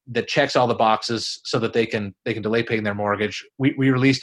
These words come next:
another similar product for renters called hello landlord dot org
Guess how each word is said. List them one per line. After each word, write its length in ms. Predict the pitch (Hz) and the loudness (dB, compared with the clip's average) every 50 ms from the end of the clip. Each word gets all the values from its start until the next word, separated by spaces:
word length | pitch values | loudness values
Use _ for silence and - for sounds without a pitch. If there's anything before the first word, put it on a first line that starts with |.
| _ | _
another 440 | - 120 127 139 143 147 151 147 143 135 | -2 2 4 6 6 8 8 6 4 4
similar 380 | - - 175 170 175 165 156 | 2 2 2 4 4 4 4
product 500 | 147 - 160 147 135 135 131 131 131 - - | 2 4 4 6 6 6 4 2 0 -2 -8
for 340 | - - 131 120 117 110 | -8 -2 0 2 2 2
renters 560 | 110 123 143 151 151 - 123 113 110 120 123 - | 4 4 4 4 4 2 2 2 2 2 0 -2
called 260 | - 120 113 113 - | 0 0 0 0 0
hello 260 | - 139 135 127 113 | 0 2 2 2 2
landlord 500 | 107 113 120 127 135 135 123 113 110 107 107 | 2 2 2 2 2 2 2 2 2 2 2
dot 180 | 110 101 98 | 0 0 0
org 320 | 95 95 92 98 117 - | 0 -2 -2 -2 -2 -4